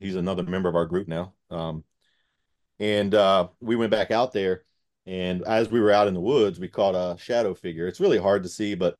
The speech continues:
um, I mean, I can see it, but maybe it's just my eyes playing tricks on me. Uh, so anyway,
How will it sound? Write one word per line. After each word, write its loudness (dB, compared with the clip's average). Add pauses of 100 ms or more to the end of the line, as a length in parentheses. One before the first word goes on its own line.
(420)
um, -6 (440)
I -8
mean, -4
I 0
can -12
see -4
it, -4
but -6
maybe -4
it's -10
just -12
my -6
eyes -8
playing -10
tricks -4
on -14
me. -20 (800)
Uh, -10
so -2
anyway, 0